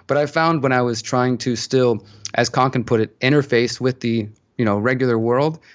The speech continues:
that because I've started to pull myself out, it's difficult. You know, you run into those difficulties being kind of halfway in, halfway out. And so when I was looking for, you know, to move into a new apartment, of course, I don't have all those typical things. I, they're like, "Okay, well, can we see your,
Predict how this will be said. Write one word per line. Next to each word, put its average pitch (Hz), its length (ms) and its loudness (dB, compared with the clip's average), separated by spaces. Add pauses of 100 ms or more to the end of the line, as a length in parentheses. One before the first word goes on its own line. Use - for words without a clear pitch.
(220)
that 120 320 0 (180)
because 139 360 0
I've 127 180 2
started 123 260 0
to 107 60 -2
pull 123 180 -2
myself 104 400 0
out, 156 420 0
it's 117 200 -4
difficult. 123 580 -2
You 110 80 -4
know, 101 40 -2
you 113 160 0
run 117 160 2
into 120 160 0
those 113 160 2
difficulties 107 640 -4
being 110 280 0
kind 117 180 0
of 98 80 -2
halfway 110 540 0
in, 110 100 0
halfway 107 420 0
out. 107 260 0 (420)
And 113 180 -2
so 123 280 0
when 120 140 0
I 120 120 0
was 120 160 -4
looking 120 380 -2
for, 120 440 0
you 131 100 -2
know, 110 80 0
to 120 120 0
move 120 180 2
into 120 200 0
a 117 40 0
new 123 120 2
apartment, 120 580 -2
of 95 180 -4
course, 117 280 -2
I 107 60 2
don't 110 140 0
have 113 200 0
all 113 100 2
those 110 160 -2
typical 113 380 -4
things. 113 320 0
I, 95 80 2
they're 98 180 0
like, 104 120 2
"Okay, 123 280 0
well, 117 140 2
can 120 140 0
we 117 100 2
see 127 220 0
your, 117 220 2